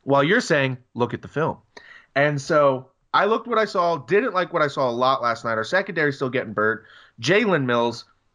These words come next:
you stop biting. If you don't have that safety help, stop biting. And we're gonna, against more elite teams, we may get burnt. But that was an ugly performance, an ugly game. I still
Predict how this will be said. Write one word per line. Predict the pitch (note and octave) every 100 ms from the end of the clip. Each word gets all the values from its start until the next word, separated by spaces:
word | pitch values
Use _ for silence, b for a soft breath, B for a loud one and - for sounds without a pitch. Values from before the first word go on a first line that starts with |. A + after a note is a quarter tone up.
| _ -
you | C#3 G3+ - A#2+ A2+ _ -
stop | - A3+ -
biting. | D#3 G3+ B2 F#2
If | -
you | F#3
don't | A3+
have | G#3+ A3
that | G3 G3
safety | G3+ - E3+
help, | D3 -
stop | - - F3+ - -
biting. | D#3+ E3+ E3 F#2 - _ _ _ _ _ -
And | C3+
we're | E3+
gonna, | F#3 E3+ - _ _ _ _ -
against | C#3+ F3 D3
more | D3+ D#3
elite | C#3+ D3
teams, | - F#3 E3+ C#3+
we | F3+
may | F3 F3+
get | E3
burnt. | C3 F3 B2 - B _ -
But | A3 F3+ - - _ _ _ _
that | C3+
was | C3
an | C3
ugly | D3 A3
performance, | A3 - D3 C3+ C3+
an | -
ugly | A#2 D3 D3+
game. | B2 A#2 A#2
I | A#2
still | A2+ - G3 E3 A#2+ A2